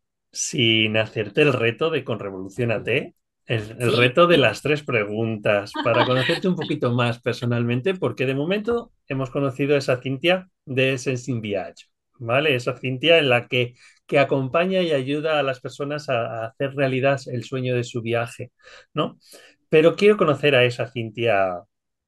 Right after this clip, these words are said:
Speaker 1: personal, ¿no? Entonces, la
Speaker 2: Bien.
Speaker 1: primera pregunta. Cuando eras una niña, ¿cómo te veías de mayor?
Speaker 2: Me veía, em, siendo una periodista en Buenos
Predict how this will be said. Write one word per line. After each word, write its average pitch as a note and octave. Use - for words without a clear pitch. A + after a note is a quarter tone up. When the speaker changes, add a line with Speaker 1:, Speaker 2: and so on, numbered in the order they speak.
Speaker 1:
personal, G2+
¿no? C3+
Entonces, C3+
la C3+
Speaker 2:
Bien. -
Speaker 1:
primera E3+
pregunta. F#2
Cuando D3
eras G3
una E3
niña, G3
¿cómo D#3
te C3+
veías G#2+
de A2
mayor? F2
Speaker 2:
Me G#3+
veía, D4
em, F#3+
siendo A#3
una C4
periodista B3
en A#3
Buenos G#3+